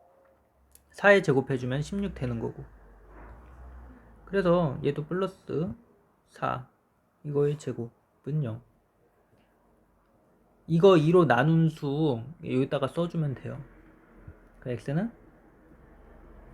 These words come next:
마이너스 사 되죠? 자, 근데 이렇게 있어요. 얘는 이 엑스, 이 엑스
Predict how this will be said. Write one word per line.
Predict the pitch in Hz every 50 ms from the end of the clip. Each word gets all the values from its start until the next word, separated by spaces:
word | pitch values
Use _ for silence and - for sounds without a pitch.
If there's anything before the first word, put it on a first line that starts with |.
| - - - - - -
마이너스 | 135 131 139 139 131 - - 156
사 | - 165 165
되죠? | - 131 131 151 202 226 - - - _ _ _ _ _ _ _ - _ _ _ _ _ _ _ _ _ _ _ _ _ _ _ _ _ _ _ _ _ - - - _ _ _ _ _ _ _ _ _ _ _ _ _ _ _ _ _ _ _ _ _ _ _ - - _ _ _ _ _ _
자, | - 180 165 160
근데 | 170 170 160
이렇게 | 151 156 170 170 151
있어요. | 127 117 - - 127 123 120 - 131 - - - - - - _ - _ - -
얘는 | 143 139 156 202 262 311 - - _ _ _ _ _ _ _ _ _ _ _ _ _ _ _ _ _ _ _ _ _ _ _ _ _ _ _ - _ _ - - - _ _ - _ _ - -
이 | 160 156 170
엑스, | 175 170 - - - 143 156 196 233 226 - _ _ _ _ _ _ _ _ _ _ - - - -
이 | 151 151
엑스 | 156 151 - - - - 143 165 202 240